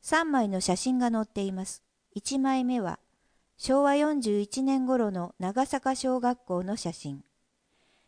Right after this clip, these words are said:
二階建ての校舎。校庭には、滑り台やジャングルジムなどの遊具がたくさん写っています。二枚目は、昭和五十年の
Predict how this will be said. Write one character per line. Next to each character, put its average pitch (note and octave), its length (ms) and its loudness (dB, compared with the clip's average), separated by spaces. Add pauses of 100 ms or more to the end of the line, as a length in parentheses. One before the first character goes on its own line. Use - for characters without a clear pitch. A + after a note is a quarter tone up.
(120)
二 A3 120 0
階 C#4+ 300 4
建 C4+ 140 2
て C4+ 120 0
の B3+ 160 -2
校 A#3+ 260 0
舎。 - 280 -8 (640)
校 C4 280 2
庭 C4 200 4
に B3+ 140 0
は、 F#3 280 -2 (380)
滑 A3+ 220 2
り B3+ 140 -2
台 G3+ 220 0
や F3 120 -2
ジ F3+ 100 0
ャ G#3+ 80 4
ン B3+ 80 0
グ C4 120 -2
ル B3 120 -2
ジ B3 160 -2
ム F#3+ 120 -4
な E3+ 160 -4
ど D#3+ 140 -6
の D3 280 -8
遊 B3+ 240 0
具 F3 160 -8
が E3 160 -8
た - 200 -6
く - 80 -20
さ C4+ 200 -2
ん C4 80 0
写 A#3+ 200 -6
っ - 20 -8
て - 160 -10
い C#3+ 100 -6
ま C3 160 -16
す。 - 200 -20 (920)
二 G#3+ 100 -2
枚 D4 260 2
目 C#4+ 160 -2
は、 G3+ 220 -2 (480)
昭 C4+ 280 2
和 C4 140 2
五 A#3 140 0
十 C#4 380 -2
年 C4 320 0
の A3+ 180 -4